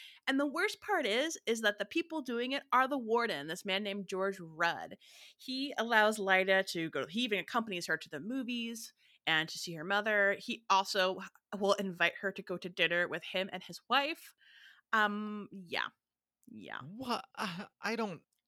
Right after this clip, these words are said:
Speaker 2: I don't understand
Speaker 1: <laughs>
Speaker 2: any of this.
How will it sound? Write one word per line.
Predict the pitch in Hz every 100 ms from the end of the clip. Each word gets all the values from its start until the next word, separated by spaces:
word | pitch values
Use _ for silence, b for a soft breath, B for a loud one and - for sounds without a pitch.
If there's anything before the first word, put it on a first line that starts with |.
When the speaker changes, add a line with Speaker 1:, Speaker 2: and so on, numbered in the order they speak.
| _ -
Speaker 2:
I | 220
don't | 214 156
understand | 151 127 110 - 104 95 95 - _ _ _ -
Speaker 1:
<laughs> | - -
Speaker 2:
any | 139 131 123
of | 110
this. | 104 98 - -